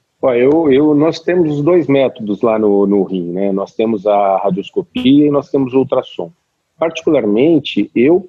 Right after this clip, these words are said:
prefiro fazer com ultrassom pra não ficar tomando radiação, né? É mais um cuidado meu. De vez em quando eu até escopo pra saber, pra comparar como que tá. Eu gosto de, de usar a radioscopia no final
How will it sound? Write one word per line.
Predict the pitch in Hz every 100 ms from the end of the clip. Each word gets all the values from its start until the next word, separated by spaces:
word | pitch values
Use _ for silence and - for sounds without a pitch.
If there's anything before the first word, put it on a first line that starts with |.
| _
prefiro | - 120 - 117 107
fazer | 117 98 98 95
com | - 107
ultrassom | 107 123 120 156 196
pra | 196 202
não | 196
ficar | - 180
tomando | - 175 170
radiação, | 156 165 160 - 82 - _ _ _ _ _
né? | 92 101 117 117 - 104
É | 92 92 92 92
mais | 92 110 120
um | 131
cuidado | 123 104 113 127
meu. | 110 92 82 _ _ -
De | 107
vez | 143 143
em | 147
quando | 151 160 160
eu | 131
até | - 127
escopo | 123 - - 139 147 147
pra | 151
saber, | 139 151 110 127 131
pra | 113
comparar | - 120 113 107 110 117 117 _ _ -
como | 120 117
que | -
tá. | 107 135 139
Eu | 143 147
gosto | 151 151 - 143
de, | 123 127 123
de | 110 117 113
usar | 110 101 113 104
a |
radioscopia | 104 104 101 - 98 - 110 107
no | 101
final | - 95 123 147 98